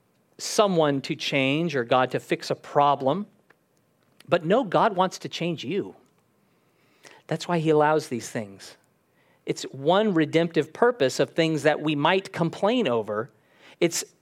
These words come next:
the very thing that he will use to change you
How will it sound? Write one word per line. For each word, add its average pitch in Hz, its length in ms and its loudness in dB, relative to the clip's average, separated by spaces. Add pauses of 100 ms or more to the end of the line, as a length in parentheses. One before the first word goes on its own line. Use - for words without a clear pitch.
(240)
the 156 140 4
very 220 380 4
thing 247 400 2
that 165 140 4
he 190 100 2
will 175 140 4
use 175 340 0
to - 160 -4
change 214 540 2
you 156 540 -2